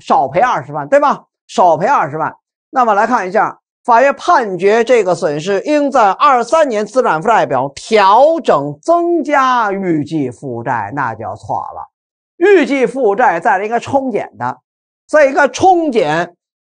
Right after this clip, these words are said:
报告年度预计负债五二零全部冲干净，然后确认清单款是五百万，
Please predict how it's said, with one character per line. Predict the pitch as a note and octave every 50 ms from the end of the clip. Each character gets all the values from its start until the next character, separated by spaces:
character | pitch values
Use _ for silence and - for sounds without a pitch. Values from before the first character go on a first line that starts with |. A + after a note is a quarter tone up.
| _
报 | - F4 D#4+ C#4 A#3+
告 | A3+ C4 A#3+ G#3
年 | G3 F3+ E3+ E3+ G#3 A#3+
度 | B3 A3+ A3+ B3+
预 | C4+ B3+ A#3 G#3
计 | - A3 A3+
负 | - - A3 G#3 G3
债 | G3 G#3 F#3 E3 D3+
五 | D#3+ E3+ E3+ F#3+
二 | G#3 G#3+ G3
零 | F3+ G3 A3+ F3+
全 | - G#3+ A3 B3+
部 | C4 A#3 G3
冲 | - - B3 B3+ A#3+
干 | A#3 A3 G#3+ G#3+ A3
净， | F#3+ E3+ B2 - _ _ _ _ _ _ _ _
然 | - A#3 C#4
后 | D4 C4
确 | - - - F4+ F4+ D#4
认 | B3+ G#3+ G3 F3+
清 | - - C4
单 | B3 A#3+ A#3+ A3+
款 | F3+ E3 C#3
是 | C#3 D3
五 | E3 A3
百 | C#4 G3 B2 B2+
万， | - -